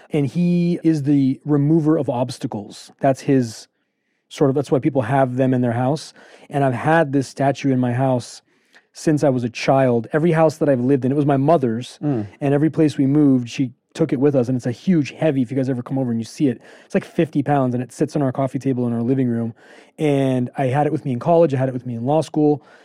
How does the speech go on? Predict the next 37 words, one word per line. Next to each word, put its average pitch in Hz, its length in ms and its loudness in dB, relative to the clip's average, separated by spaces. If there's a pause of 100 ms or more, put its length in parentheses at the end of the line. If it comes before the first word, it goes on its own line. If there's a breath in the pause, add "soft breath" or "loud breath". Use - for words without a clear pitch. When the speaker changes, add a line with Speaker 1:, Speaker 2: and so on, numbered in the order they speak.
(160 soft breath)
Speaker 1:
and 131 580 0
it - 60 -4
was 143 120 -2
in 127 180 -2
the 135 80 -6
closet, 143 500 2
kind 143 160 -4
of 127 80 -2
like 123 200 0
it 139 80 -4
would 127 140 -4
be 123 140 2
in, 123 100 0
like, 117 140 -4
Livia's 123 540 -2
Green 131 220 0
Grove, 127 280 0
'cause 135 120 -2
I 117 40 0
didn't 131 220 0
have 113 240 -2
room 127 200 4
Speaker 2:
Mm-hmm. 117 100 0
Speaker 1:
for 147 140 2
it. 160 180 0 (500 loud breath)
Um, 131 200 0
and 143 60 -2
I - 20 0
was 143 100 -2
kind 170 120 0
of 151 60 0
embarrassed 123 420 0
by 123 120 -2
it 120 100 -8
for - 120 -4
a 117 60 -2
while. 113 360 -2